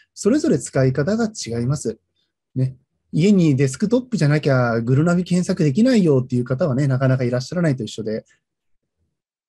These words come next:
動画の編集はスマホが一番という方もいらっしゃらないと思います。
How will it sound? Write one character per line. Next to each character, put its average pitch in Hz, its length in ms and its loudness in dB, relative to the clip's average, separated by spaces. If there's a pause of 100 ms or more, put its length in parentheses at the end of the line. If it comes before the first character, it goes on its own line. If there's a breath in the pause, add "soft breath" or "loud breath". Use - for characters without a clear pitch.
(180)
動 156 180 4
画 190 120 4
の 190 80 4
編 180 200 4
集 165 220 0
は 170 60 4
ス 143 120 -4
マ 156 140 4
ホ 156 100 2
が 156 80 2
一 147 160 -2
番 185 160 2
と 123 60 -4
い 120 60 0
う - 20 -2
方 131 180 -2
も 254 60 2
い 143 80 2
ら 120 80 0
っ - 20 -10
し - 80 -10
ゃ 117 60 -4
ら 110 60 -4
な 95 100 -8
い - 40 -14
と 113 100 -18
思 117 100 -16
い 135 60 -20
ま 135 80 -20
す。 - 260 -20